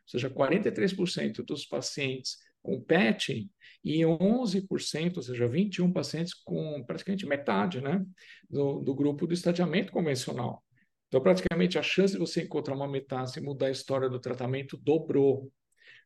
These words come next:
né? E não é número bobinho, não, número alto, né? E o tratamento foi alterado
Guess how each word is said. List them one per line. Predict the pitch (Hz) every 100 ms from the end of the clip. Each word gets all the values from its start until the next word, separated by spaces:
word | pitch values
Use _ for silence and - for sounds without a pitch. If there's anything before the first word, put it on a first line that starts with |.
| _
né? | 113 123 135 143
E | 131
não | 135 143
é | 143
número | 175 175 156 165 180 190 180 143
bobinho, | 143 147 151 165 190
não, | 170 147 131
número | 127 131 156
alto, | 143 135 139 131 -
né? | 120 113 147 135 _ _ - _
E | -
o | 160
tratamento | 170 175 170 165 214 196
foi | 180 170 151
alterado | 139 127 120 120 160 165 147 113